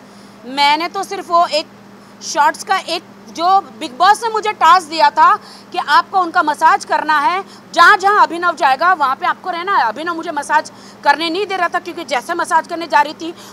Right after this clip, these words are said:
उसकी बीवी स्विमिंग पूल में कूद रही थी। टेंशन में तो बीवी को देख के कोई भी भड़केगा ना,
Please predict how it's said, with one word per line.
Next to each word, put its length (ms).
उसकी 220
बीवी 240
स्विमिंग 280
पूल 180
में 140
कूद 220
रही 160
थी। 200
टेंशन 360
में 140
तो 120
बीवी 240
को 120
देख 220
के 100
कोई 240
भी 80
भड़केगा 500
ना, 200